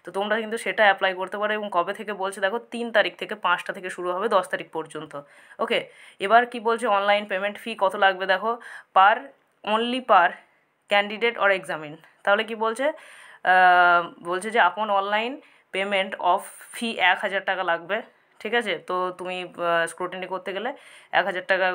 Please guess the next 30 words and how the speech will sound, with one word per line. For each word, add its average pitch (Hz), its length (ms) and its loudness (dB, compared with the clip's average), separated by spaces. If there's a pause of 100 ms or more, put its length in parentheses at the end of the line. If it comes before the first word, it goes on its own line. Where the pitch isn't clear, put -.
লাগবে 170 360 2
এরকম। 196 380 0 (320)
"In 185 60 -2
order 185 280 4
to 214 40 -6 (100)
maintain 185 360 -2
the 202 120 4
highest 175 260 0 (100)
possible 190 440 -2
level 180 200 0 (100)
of 202 40 0 (320)
transparency 196 560 0 (100)
of 175 40 -4 (100)
evaluation, 190 460 -6
আহ, 160 880 0 (380)
process, 175 320 -2 (100)
the 196 140 2
board 190 240 2 (260)
as 170 80 2 (120)
an 185 60 -4 (180)
examining 180 440 -6 (400)
body 180 220 0 (120)
decided, 202 480 0
আহ, - 540 -4
to - 40 -6 (100)
extend 214 300 -2 (120)
such 180 240 2
benefit 202 380 0 (240)
to 180 140 -6
participating"। 190 580 0